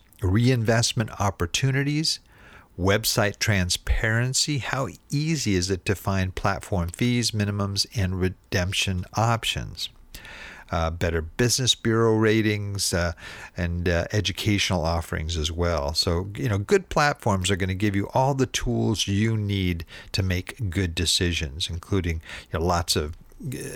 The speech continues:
excellent articles, maybe even little, uh, webinars and training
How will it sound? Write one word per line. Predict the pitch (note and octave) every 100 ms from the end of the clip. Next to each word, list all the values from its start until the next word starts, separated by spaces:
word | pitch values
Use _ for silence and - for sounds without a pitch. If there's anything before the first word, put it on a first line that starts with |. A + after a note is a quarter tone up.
| -
excellent | G#2 F2+ - F2 -
articles, | B2 A#2+ - A#2+ G#2+ G#2 G#2
maybe | G2 G#2 G2+
even | A2 G2 F#2 E2+ F#2+
little, | F#2 E2 A2 -
uh, | G2 E2+
webinars | E2+ G2 G#2+ G#2 G2+ G2+ E2+
and | E2
training | E2 A2+ G#2+ G#2+ G#2